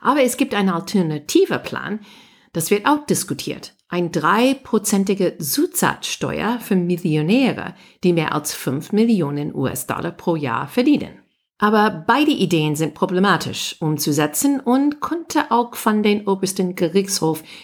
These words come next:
gestrichen werden. Wie man sieht, gibt's nix in trockenen Tücher jetzt,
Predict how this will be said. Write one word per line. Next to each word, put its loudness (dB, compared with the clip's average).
gestrichen -4
werden. -8
Wie 2
man 0
sieht, 0
gibt's -2
nix 0
in 0
trockenen -4
Tücher 0
jetzt, -6